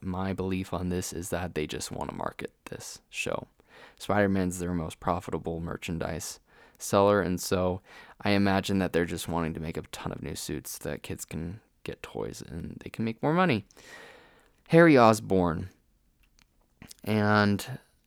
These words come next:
Amadeus Cho, who is a version of the Hulk, Nico Minoru, Minoru, I'm mispronouncing her name, from Runaways,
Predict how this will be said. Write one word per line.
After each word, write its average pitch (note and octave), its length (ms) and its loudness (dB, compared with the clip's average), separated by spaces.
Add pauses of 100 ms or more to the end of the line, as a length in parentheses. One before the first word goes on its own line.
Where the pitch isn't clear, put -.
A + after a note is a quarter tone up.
(140)
Amadeus G2 600 4
Cho, A2 380 6
who A#2 180 2
is F#2+ 120 2
a F#2 40 2
version F#2+ 480 2
of F2 140 -2
the G2 60 -6
Hulk, - 420 0 (160)
Nico A#2+ 460 2
Minoru, F#2+ 720 -2 (100)
Minoru, F#2 580 0 (560)
I'm F2+ 380 -2 (260)
mispronouncing F2 760 -4
her F#2 160 -8
name, D#2+ 340 -6 (1200)
from F2+ 460 4 (160)
Runaways, F#2+ 840 2